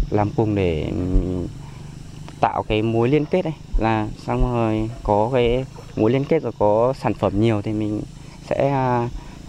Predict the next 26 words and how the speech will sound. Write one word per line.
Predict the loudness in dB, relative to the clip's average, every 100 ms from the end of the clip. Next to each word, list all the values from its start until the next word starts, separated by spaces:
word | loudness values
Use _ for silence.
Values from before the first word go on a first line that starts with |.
| -16 -14 -12 -2
có | 2
cái | 2
thương | 2 2
hiệu | 2 0
riêng | 2 0 0
của |
mình | -4 -4 -4
để, | -2 -2 -4 -10
à, | -4
nó | -2 -2 -2 -2 -6 -10 -14 -18 -16 -14 -12 -12 -14 -16 -14 -4
dễ, | 2 4 4 2 0 -2 -6 -10 -16 -16 -16 -16 -8 -2
cái | 2
đầu | 2 4
ra | 2 2
nó | 0
dễ, | 0 0 2
với | 0
lại, | 0
à, | -2 -2 -2 -4 -10 -14 -6
sẽ | 0
ổn | 2
định, | 2 -2 -4 0
định | 0 0 -6 -4
thu | -2
nhập | -2
hơn. | -4